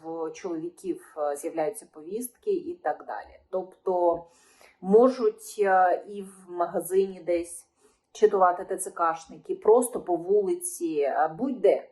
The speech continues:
будь-де може, може це бути. Тобто це правда, це так і є.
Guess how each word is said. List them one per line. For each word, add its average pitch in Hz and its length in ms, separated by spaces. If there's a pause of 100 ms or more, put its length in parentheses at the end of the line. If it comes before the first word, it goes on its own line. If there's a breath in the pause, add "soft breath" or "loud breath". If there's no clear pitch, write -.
будь-де 202 520
може, 135 340
може 165 280
це - 100
бути. - 260 (1300)
Тобто 214 220
це 202 140
правда, 190 320
це 180 160
так 160 240
і 165 40
є. 143 200